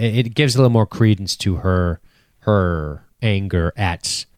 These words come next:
Doran for allowing the predicament to blossom into what it has.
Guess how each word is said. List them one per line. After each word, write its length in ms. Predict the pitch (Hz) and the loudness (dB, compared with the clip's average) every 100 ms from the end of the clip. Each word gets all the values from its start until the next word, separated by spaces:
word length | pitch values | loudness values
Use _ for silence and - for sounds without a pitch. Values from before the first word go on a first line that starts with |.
| 98 | -8
Doran 420 | 95 95 87 85 | 0 0 0 -6
for 140 | 85 95 | -4 -4
allowing 440 | 92 92 92 95 | -2 0 0 0
the 60 | 85 | -2
predicament 560 | - 80 87 90 87 | -8 -8 -6 -6 -6
to 260 | - 95 87 - | -4 -2 -2 -2
blossom 460 | 92 85 - 90 | -4 -4 -4 -6
into 160 | 85 82 | -8 -6
what 140 | 80 | -8
it 120 | 78 - | -8 -14
has. 440 | 73 - - - | -16 -10 -8 -8